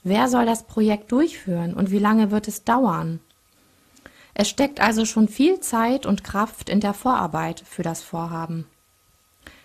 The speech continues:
Jesu Bilder über die schrecklichen Ausmaße von Naturkatastrophen und Erdbeben,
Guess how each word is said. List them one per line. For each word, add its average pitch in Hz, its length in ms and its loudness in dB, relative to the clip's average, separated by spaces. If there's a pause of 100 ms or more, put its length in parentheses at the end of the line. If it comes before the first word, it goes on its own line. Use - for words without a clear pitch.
(320)
Jesu 220 320 0
Bilder 240 540 0 (260)
über 214 260 4
die 202 120 0
schrecklichen 226 600 -2
Ausmaße 220 760 2
von 208 200 2
Naturkatastrophen 196 1200 0
und 202 240 4
Erdbeben, 196 800 -2